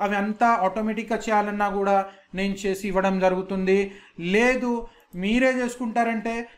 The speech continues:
ఇలాంటి ఐటమ్స్ నేను ఇవ్వడం జరుగుతుంది. మీరు డైరెక్ట్గా కొనేసి మీరు, మీ, ఆ, మీరు వేసుకొని మీ బిజినెస్ని పెంచుకోగలుగుతారు. మీరు, ఆ, Google AdSense నుంచి రెవెన్యూ కావచ్చు,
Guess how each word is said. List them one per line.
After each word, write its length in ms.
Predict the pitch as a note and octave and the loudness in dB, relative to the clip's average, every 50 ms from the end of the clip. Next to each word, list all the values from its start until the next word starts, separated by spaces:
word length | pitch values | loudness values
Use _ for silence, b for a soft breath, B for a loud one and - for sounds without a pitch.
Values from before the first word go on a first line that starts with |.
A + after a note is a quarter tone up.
| B - | B -8
ఇలాంటి 520 | F3+ F#3+ G#3 A3 A3+ A3 A3 A#3 A#3+ A#3 - F#3 | -2 0 2 2 2 0 -2 -4 -4 -4 -2 -2
ఐటమ్స్ 460 | G3+ G#3+ G#3 A#3+ A#3 A#3 A#3 - A3 | -2 -2 -2 -4 -6 -6 -6 -6 -6
నేను 160 | G#3+ G#3+ G#3 | -4 -4 -4
ఇవ్వడం 320 | G#3 G3+ G#3+ A3 A3 G#3+ G#3 | -2 -2 0 0 0 0 0
జరుగుతుంది. 520 | G#3+ G#3 G#3+ G#3+ G#3 A3 G#3+ G#3 G#3+ G#3+ | 0 0 -2 -2 -2 -2 -2 0 0 0
మీరు 200 | G#3 G#3 G3 G3 | 0 0 -2 0
డైరెక్ట్గా 460 | F#3+ F#3+ F#3 G3 G#3 G#3 G3+ - A3 | 2 2 2 2 2 -2 -2 -2 -2
కొనేసి 640 | G3+ - G3+ F#3+ G3 G#3 G3+ G3 - G#3 G3 G3+ G3 B B B B B - | -2 -2 -4 -4 -4 -4 -6 -6 -6 -6 -8 -8 -8 B B B B B -2
మీరు, 240 | F#3 G#3 A3+ A#3+ B3 | 0 2 4 4 4
మీ, 280 | A#3 G#3 G3+ G#3 G#3 | 2 2 2 2 2
ఆ, 340 | G#3+ - G3 G3 G3 F#3+ F#3 - | 0 0 -2 -4 -2 -2 -2 -2
మీరు 200 | F#3 G#3 A3+ A3+ | -2 -2 0 2
వేసుకొని 440 | G#3 G3 G3+ G3 G3+ - G#3+ G#3 G3+ | 2 2 0 0 -2 -4 -4 -2 -2
మీ 160 | G3 F#3+ F#3+ | -2 -2 -2
బిజినెస్ని 500 | E3 D#3 F#3 F3+ F3+ F#3+ G3 F#3+ - G3+ | -2 -2 -4 -4 -2 -4 -6 -6 -6 -8
పెంచుకోగలుగుతారు. 920 | E3+ D3 F#3 F#3+ F#3+ - A#3 A3 G#3+ G#3+ G#3 G#3+ G#3 G#3 G#3 G3+ G#3 G#3+ G#3 B B B B B B F#3 | -6 -4 -4 -4 -2 0 2 4 4 4 4 4 4 4 2 2 0 -2 -6 B B B B B B -4
మీరు, 340 | F#3+ G#3 G3+ G#3 G#3 G#3 - | -2 0 2 2 0 0 -2
ఆ, 60 | F#3 F3 D#3+ E3+ | -2 -2 0 0
Google 260 | F#3+ F#3+ A3 A3+ G#3 F#3+ G3 | 0 2 2 2 4 2 2
AdSense 420 | G3 G3 - A#3 G#3+ G3+ - G#3+ | 0 -2 -4 -8 -8 -6 -6 -6
నుంచి 260 | A3 G3+ - A3+ G#3+ | -4 -4 -2 -2 -2
రెవెన్యూ 340 | G3+ G3 G3 G3+ G3+ G#3 G#3 | -2 -2 -2 -4 -4 -4 -2
కావచ్చు, 580 | G3 G3+ G3+ G3 G3 G3 G3 - G#3 G3+ G3 | 2 4 4 4 4 2 -2 -4 -8 -8 -8